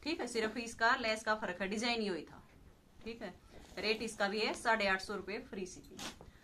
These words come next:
तो जी, जो भी पसंद है आपने screenshot लेना है, मेरे WhatsApp number पर ऑर्डर कर दियो। जिसका भी order हो जाएगा भाई, payment हो जाएगी, उसी को पहला मिल जाएगा। स्टॉक जब तक अवेलेबल है आप order कर सकते हो, फिर बाद में भाई जिसका stock खत्म हो जावा है तो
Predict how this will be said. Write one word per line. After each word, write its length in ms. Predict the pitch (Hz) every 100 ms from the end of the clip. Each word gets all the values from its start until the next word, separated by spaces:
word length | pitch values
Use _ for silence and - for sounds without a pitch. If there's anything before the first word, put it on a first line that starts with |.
| -
तो 80 | 208
जी, 120 | 214
जो 180 | 214 262
भी 100 | 262 285
पसंद 340 | 262 269 269
है 60 | 254
आपने 240 | 262 269
screenshot 460 | - 240 233 233 196
लेना 240 | 190 190
है, 160 | 220 233
मेरे 120 | 214
WhatsApp 320 | 202 202 226 208
number 180 | 208
पर 100 | 196
ऑर्डर 200 | 196 175
कर 120 | 170 180
दियो। 320 | 180 208 226 - - -
जिसका 360 | 208 285 294 302
भी 140 | 302 294
order 280 | 277 277
हो 140 | 285 247
जाएगा 300 | 220 226 233
भाई, 140 | 226 233
payment 360 | 226 240 247
हो 80 | 220
जाएगी, 240 | 185 180 208
उसी 220 | 226 226
को 120 | 214
पहला 380 | 208 196 175 185 - -
मिल 200 | 180 170
जाएगा। 420 | 160 170 175 208 226 - - -
स्टॉक 380 | - 240 262 269
जब 220 | 254 254
तक 180 | 262 254
अवेलेबल 400 | 226 220 208 220
है 180 | 226 220
आप 240 | 202 214
order 200 | 208 196
कर 160 | 202 214
सकते 280 | 208 - 202
हो, 140 | 214
फिर 240 | 214 240 233
बाद 260 | 233 240 240
में 100 | 233
भाई 180 | 208
जिसका 420 | 202 220 226 220 220
stock 300 | - 214 214
खत्म 140 | 190
हो 140 | 185 180
जावा 240 | 170 165
है 200 | 180 214 247 - - - -
तो 260 | 208 208